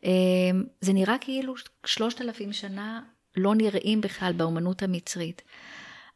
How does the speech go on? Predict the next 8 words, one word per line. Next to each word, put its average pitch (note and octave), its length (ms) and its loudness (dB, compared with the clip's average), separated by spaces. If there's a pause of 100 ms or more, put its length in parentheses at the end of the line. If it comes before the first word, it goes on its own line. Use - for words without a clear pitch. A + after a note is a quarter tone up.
יש F#3+ 540 0 (180)
רצון F#3 420 2
מאוד A#3+ 280 2
חזק G3+ 600 0
לשמר F#3 600 0
מסורת, G3 720 0 (920)
אה, E3+ 60 0 (640)
ו-, E3+ 200 0